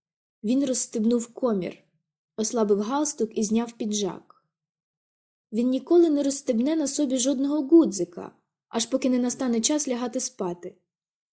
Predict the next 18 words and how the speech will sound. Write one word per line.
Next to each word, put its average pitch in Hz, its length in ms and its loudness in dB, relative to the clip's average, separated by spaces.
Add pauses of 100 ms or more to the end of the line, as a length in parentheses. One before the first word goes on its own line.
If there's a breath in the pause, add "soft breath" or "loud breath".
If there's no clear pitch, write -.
(340)
Для 202 200 0
нас 262 360 2
з 220 220 -4
Джемом 185 460 -2 (420)
це 240 140 0
було 240 200 0
настільки 240 560 0
незвично, 220 680 0
що, 220 160 0
здавалося, 220 760 0 (480 soft breath)
батько 254 400 -2
стоїть 269 380 -2
перед 220 280 0
нами 254 280 -2
голий. 180 640 -2 (800)
Ми 247 180 2
безпорадно 226 640 -2
переглянулися. 220 1000 -2